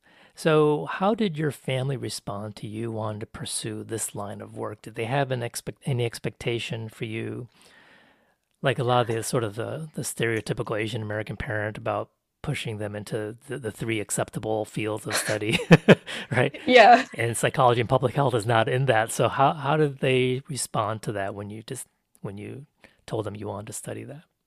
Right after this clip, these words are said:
Speaker 2: Well, to be honest, my brother is already in med school, so it probably, like,
Speaker 1: Ah.
Speaker 2: checked off their list of expectations already. <laughs>
Speaker 1: <laughs>
Speaker 2: But,
Speaker 1: So, so you,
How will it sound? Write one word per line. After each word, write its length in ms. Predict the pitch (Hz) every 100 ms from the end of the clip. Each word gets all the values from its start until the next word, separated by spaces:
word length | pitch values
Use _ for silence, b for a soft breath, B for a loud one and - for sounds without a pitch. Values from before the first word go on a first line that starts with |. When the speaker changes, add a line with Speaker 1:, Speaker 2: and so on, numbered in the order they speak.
| _ _ _ _ _ _
Speaker 2:
Well, 80 | 294
to 80 | -
be 140 | 427 -
honest, 400 | 196 202 220 233
my 160 | 247
brother 420 | 240 202 202 226
is 380 | 214 - 196 - -
already 240 | 196 196
in 100 | 180
med 140 | 185 -
school, 320 | - 208 208
so 180 | 208 202
it 140 | 202
probably, 320 | 262 240 240
like, 140 | 202 170
Speaker 1:
Ah. 140 | 165
Speaker 2:
checked 240 | 170 220 -
off 140 | 226
their 140 | 233 202
list 380 | 196 196 -
of 240 | 196 196 -
expectations 640 | 226 - 220 233 214 214 208
already. 360 | 196 190 208 240
<laughs> 40 |
Speaker 1:
<laughs> 20 |
Speaker 2:
But, 380 | 185 - - - - B B
Speaker 1:
So, 220 | - 175
so 200 | - 220
you, 100 | 202